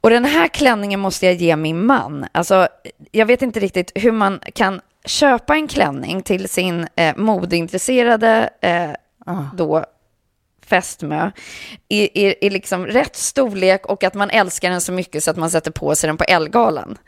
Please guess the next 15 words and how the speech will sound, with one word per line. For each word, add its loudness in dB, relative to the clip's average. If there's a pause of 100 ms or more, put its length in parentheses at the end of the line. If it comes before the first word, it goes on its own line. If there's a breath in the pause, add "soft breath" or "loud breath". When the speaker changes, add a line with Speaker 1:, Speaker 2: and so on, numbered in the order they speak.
(100)
Speaker 2:
Ah. -10
Speaker 1:
Så 2
att 2
det 4
här 4
var 2
Speaker 2:
Ah. 0
Speaker 1:
liksom -2
min -4 (480 loud breath)
kära 4
nu 0
man 2
som -6
klädde 0
mig. -8